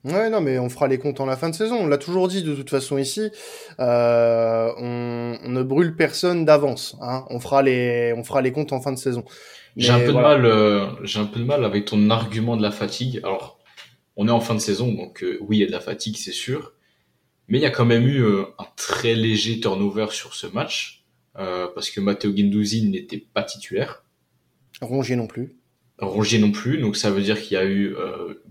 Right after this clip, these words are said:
Speaker 2: bah, de la, voilà, il y a eu de la discussion avec les joueurs pour savoir où est-ce qu'ils en étaient physiquement. Donc, est-ce que les joueurs qui ont été alignés, euh, étaient fatigués ? Je pense pas. Euh, je pense surtout,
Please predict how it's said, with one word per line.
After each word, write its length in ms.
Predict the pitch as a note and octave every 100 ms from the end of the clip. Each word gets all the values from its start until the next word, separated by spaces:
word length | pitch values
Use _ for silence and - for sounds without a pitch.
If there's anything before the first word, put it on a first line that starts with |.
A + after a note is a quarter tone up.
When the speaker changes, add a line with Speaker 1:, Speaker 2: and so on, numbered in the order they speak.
| -
Speaker 2:
bah, 80 | F2
de 80 | E2+
la, 360 | F#2 F2 F2 F2
voilà, 340 | G#2+ D#3+ G2
il 60 | F2+
y 40 |
a 20 |
eu 40 | E2+
de 40 |
la 60 | F2
discussion 460 | - - - -
avec 120 | F2+
les 80 | -
joueurs 480 | E2+ F2 B2 - - - - - _
pour 100 | G2
savoir 320 | G#2 G2 F#2
où 60 |
est-ce 100 | G2+
qu'ils 160 | - G2+
en 60 | F#2+
étaient 240 | F#2 G#2
physiquement. 720 | G2 G2 - - G2+ C#3 - _ _ _ _ _ _ _ _ _
Donc, 400 | G#2 G#2 - - _ _ -
est-ce 180 | G#2+
que 100 | -
les 140 | C#3 B2
joueurs 280 | A2+ A#2+ A#2+
qui 100 | A2+
ont 80 |
été 300 | G#2 G#2 G#2+ -
alignés, 560 | G2+ G#2 G#2+ A#2 A#2 - - _ _ _
euh, 140 | F#2 F#2
étaient 240 | - -
fatigués ? 460 | - E2+ G2+ G#2 C3+
Je 140 | G2+ G2 _
pense 320 | - F2+ -
pas. 380 | - C#3+ D#3+ - -
Euh, 760 | F2 F2 F2 F2 F2 F2 F2+
je 100 | F2
pense 200 | F#2 F#2
surtout, 580 | - - - B2 D3+ D3